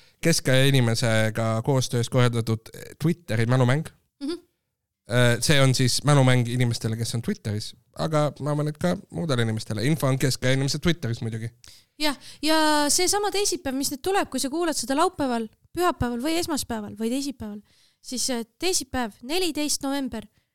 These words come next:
Speaker 2: kell kakskümmend üks, tund aega, proovime koomikutega uusi nalju Heldekeses. Täiesti tasuta event, tule kohale, vaata, väga fun.
Speaker 1: Mhm.
Speaker 2: Ja igasugu asju on veel Ain Vaida punkt E E, aga tead, noh, kui tahad stand-up'i, vaata Ain Vaida punkt E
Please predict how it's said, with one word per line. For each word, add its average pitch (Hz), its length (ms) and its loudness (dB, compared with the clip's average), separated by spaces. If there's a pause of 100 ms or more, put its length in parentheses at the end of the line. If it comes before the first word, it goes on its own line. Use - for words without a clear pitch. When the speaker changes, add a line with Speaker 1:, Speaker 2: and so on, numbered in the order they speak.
(220)
Speaker 2:
kell 311 320 0
kakskümmend 277 560 -2
üks, - 240 -8 (400)
tund 339 240 -4
aega, 254 360 -2 (160)
proovime 269 600 -4
koomikutega 226 540 -4
uusi 311 260 -2
nalju 254 400 -4
Heldekeses. 208 720 -8 (540)
Täiesti 269 240 -6
tasuta 311 360 -4
event, 269 320 -4
tule 285 160 -6
kohale, 254 260 -2
vaata, 233 320 -6
väga 226 180 -10
fun. 220 280 -10 (680)
Speaker 1:
Mhm. 139 220 0 (480)
Speaker 2:
Ja 247 160 -4 (340)
igasugu 311 340 -2
asju 320 220 -2
on 277 60 -6
veel 277 180 -2
Ain 277 160 -2
Vaida 269 220 -4
punkt 262 200 -10
E 247 180 -4
E, 208 200 -8
aga 220 240 -8
tead, 220 340 -10
noh, 226 120 -6 (880)
kui 262 80 -14
tahad 285 240 -2
stand-up'i, 262 480 -2
vaata 240 240 -4
Ain 254 120 0
Vaida 254 200 -2
punkt 240 220 -6
E 233 80 -2